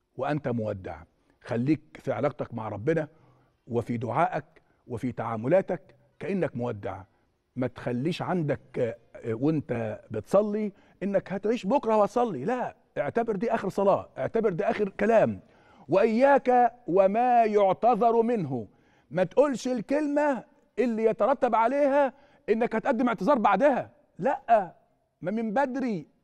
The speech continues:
لان تقديم الاعتذار، آه، بيكسر نفسك. وليه يكسر نفسك؟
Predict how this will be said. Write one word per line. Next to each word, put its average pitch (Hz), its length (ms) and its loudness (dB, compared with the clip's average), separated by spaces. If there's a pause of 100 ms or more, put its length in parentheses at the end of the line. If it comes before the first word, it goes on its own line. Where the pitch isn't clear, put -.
(360)
لان 160 300 -2
تقديم 214 300 -4
الاعتذار، 180 540 2 (720)
آه، 131 120 -6
بيكسر 127 540 -4
نفسك. 104 340 -10 (120)
وليه 226 160 -2
يكسر 170 260 0
نفسك؟ 131 440 -8